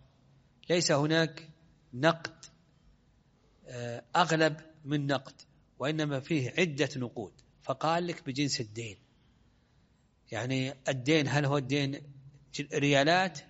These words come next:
يبيع بالريالات. هل هو جنيهات؟ هل هو دينارات؟ يبيع بها. هذا إذا تساوت في الرواج. أما إذا كان منها ما هو رائج،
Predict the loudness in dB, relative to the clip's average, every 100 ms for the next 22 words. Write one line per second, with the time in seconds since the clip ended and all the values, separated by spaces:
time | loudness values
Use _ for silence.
0 | -10 -4 -2 0 -2 0 0 -2 -6 -6
1 | -4 -2 -4 -6 -12 -6 -2 0 0 0
2 | -4 -8 -6 -4 -2 -2 0 0 0 -2
3 | -8 -18 -20 _ -8 -4 -4 -4 -8 -12
4 | -20 _ _ _ -2 0 0 -4 -6 -6
5 | -14 _ _ -6 -4 0 0 -2 -2 -6
6 | -2 0 2 0 -2 -10 -14 _ _ _
7 | _ _ _ -4 0 2 2 0 0 0
8 | 2 -2 -6 -16 -20 _ _ _ _ _
9 | _ _ -2 -2 -2 -6 0 2 4 2
10 | 2 2 0 -2 -6